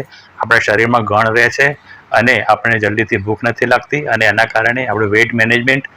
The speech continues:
અને ડાયાબિટીસ મેનેજમેન્ટમાં ઘણો સારો ફાયદો થાય છે. તો દોસ્તો, આપણે ઘેર બેઠા પણ સુપરફૂડ બનાવી શકીએ છીએ. એવો જ એક બીજો પદાર્થ, એક બીજી વસ્તુ છે, એ હવે આગળ જોઈએ. દોસ્તો, એ અદ્ભુત વસ્તુ છે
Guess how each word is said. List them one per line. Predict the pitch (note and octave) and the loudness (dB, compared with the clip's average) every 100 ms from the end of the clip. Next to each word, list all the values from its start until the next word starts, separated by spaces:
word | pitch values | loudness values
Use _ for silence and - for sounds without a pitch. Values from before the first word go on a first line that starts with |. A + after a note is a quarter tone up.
| - - - | -20 -20 -2
અને | A2+ | 0
ડાયાબિટીસ | A2 G#2+ A2 A2+ G#2+ | 4 2 2 0 0
મેનેજમેન્ટમાં | G#2+ G2+ G#2+ A2+ A#2+ B2 C#3+ - - - - | 0 -2 0 0 0 0 -2 -4 -20 -16 -4
ઘણો | G#2 B2 | 0 0
સારો | - G2+ A#2 | 2 2 2
ફાયદો | B2+ - G2 G2+ | -2 -4 -2 -2
થાય | G2+ G2 | 0 0
છે. | A2 G#2 | 0 0
તો | A2+ | 0
દોસ્તો, | A#2 A2 C#3 C#3+ - - - - - - - | 0 0 0 -2 -4 -20 -20 -20 -20 -4 0
આપણે | G#2 C3 B2+ G2 G#2 | 2 2 2 0 0
ઘેર | G#2+ B2 | 2 2
બેઠા | B2 A2+ A#2+ | 2 2 2
પણ | C3 C3 - | 0 -2 -4
સુપરફૂડ | A2 A#2+ - A#2 G#2+ | -2 -2 0 -2 0
બનાવી | G#2+ G#2+ | 0 0
શકીએ | A2 G2+ A2 | 0 0 0
છીએ. | - C#3+ D3 - - - _ | 2 0 -2 -10 -20 -20 _
એવો | C3+ A2+ A#2+ D#3+ | 0 2 2 2
જ | A2 G2+ - - | 0 -6 -8 -4
એક | A#2 | -2
બીજો | A2+ A2+ B2 | 0 0 0
પદાર્થ, | A2+ B2 C3 - - _ G#2+ | 2 2 2 -2 -20 _ -6
એક | G#2+ | -4
બીજી | G#2+ A2+ | -2 0
વસ્તુ | G#2+ - A#2 | 0 -2 -4
છે, | - C#3 C#3+ - - - | 0 0 0 -10 -10 0
એ | G#2+ | 2
હવે | G2+ C#3 D#3+ _ _ - | 2 0 -2 _ _ 0
આગળ | G#2+ G#2 G2 | 2 2 0
જોઈએ. | F#2+ F#2+ F#2+ - - - | -4 -6 -10 -18 -10 -2
દોસ્તો, | C#3+ C#3+ E3+ | 0 2 2
એ | C3+ D#3 C#3+ | 4 4 4
અદ્ભુત | A2+ A#2+ D#3 | 2 0 0
વસ્તુ | C3+ B2+ C#3+ C#3+ | 0 0 -2 2
છે | D3+ | 4